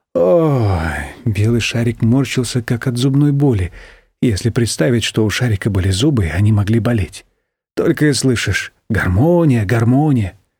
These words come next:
«Не смей испускать черные импульсы!» взвизгивали желтые близнецы.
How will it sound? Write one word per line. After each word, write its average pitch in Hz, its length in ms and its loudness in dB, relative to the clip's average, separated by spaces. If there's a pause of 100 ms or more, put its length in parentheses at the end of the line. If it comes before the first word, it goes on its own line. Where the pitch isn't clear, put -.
(680)
«Не 95 320 0
смей 302 580 2
испускать 277 580 -2
черные 285 540 2
импульсы!» 240 760 2 (280)
взвизгивали 135 640 2
желтые 139 380 2
близнецы. 143 640 0